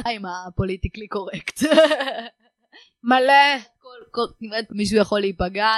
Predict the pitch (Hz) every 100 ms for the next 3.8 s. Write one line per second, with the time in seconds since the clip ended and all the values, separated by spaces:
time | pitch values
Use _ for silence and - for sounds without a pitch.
0 | 226 208 208 220 220 254 - - - 214
1 | 226 208 196 190 196 196 214 220 220 196
2 | 208 202 190 214 - 254 269 294 403 240
3 | 233 285 339 240 196 196 196 190